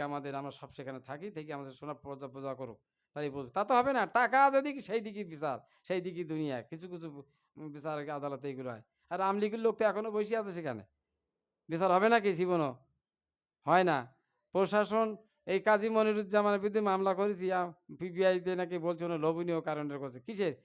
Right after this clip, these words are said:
পু-, কোনো পুলিশের কাছে ঘুষ খাওয়া যায় না চাঁদাবাজি করা যায় না তার থেকে টাকা নেওয়া যায়? এই কথাটা লিখছে উনি, একবার চিন্তা করে লিখছে। উনি যে প্রথমেই বিসমিল্লাহ গলত করছে উনি এই লেখাটা,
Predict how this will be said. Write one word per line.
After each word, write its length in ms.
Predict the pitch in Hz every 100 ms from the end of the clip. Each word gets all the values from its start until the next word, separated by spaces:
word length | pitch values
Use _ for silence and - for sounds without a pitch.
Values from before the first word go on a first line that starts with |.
| _ _ -
পু-, 300 | 185 165 156 -
কোনো 140 | 208 226
পুলিশের 240 | 214 208 233
কাছে 140 | 233 220
ঘুষ 140 | 208 226
খাওয়া 180 | 240
যায় 200 | 254 233 190
না 80 |
চাঁদাবাজি 400 | 190 190 196 190 180
করা 140 | 170
যায় 180 | 131 107 - _ _ -
না 80 | 165
তার 120 | 175
থেকে 120 | 175 170
টাকা 120 | 180 160
নেওয়া 160 | 151 127 107
যায়? 120 | 98 _ _ 151
এই 80 | 151
কথাটা 260 | 165 175 190 185
লিখছে 180 | 185 190
উনি, 80 | 185
একবার 180 | 180 180
চিন্তা 160 | 180 185
করে 140 | 190 196
লিখছে। 260 | 196 233 233 143 - _ _ _ -
উনি 80 | 185
যে 60 | 202
প্রথমেই 440 | 226 233 254 294
বিসমিল্লাহ 460 | 277 214 254 247 233
গলত 240 | 226 226 214
করছে 200 | 170 151
উনি 180 | 123 104 _ _ _ _ _ _ -
এই 60 | 165
লেখাটা, 280 | 175 160 127